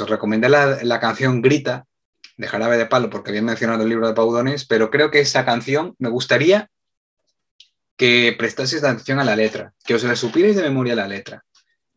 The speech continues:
porque yo creo que no hay canción ahora mismo que hable de ese estado de, de rabia como la ira. Así que ahí o-,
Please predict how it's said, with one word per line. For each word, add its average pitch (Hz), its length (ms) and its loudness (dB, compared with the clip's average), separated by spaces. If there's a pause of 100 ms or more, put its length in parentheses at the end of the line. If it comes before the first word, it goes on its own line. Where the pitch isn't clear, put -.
(120)
porque 120 400 -2
yo 143 120 2
creo 165 160 0
que 156 120 0
no 147 60 0
hay 139 80 0
canción 135 420 0
ahora 123 140 2
mismo 135 460 -6 (540)
que 113 140 2
hable 135 260 4
de 120 160 2
ese 113 160 -2
estado 123 460 -4
de, 104 600 -6 (180)
de 107 300 -4
rabia 131 560 -2 (500)
como 101 240 -6
la 98 160 -2
ira. 104 280 -2 (640)
Así - 300 -4
que - 220 2
ahí 110 260 -4
o-, 101 340 -8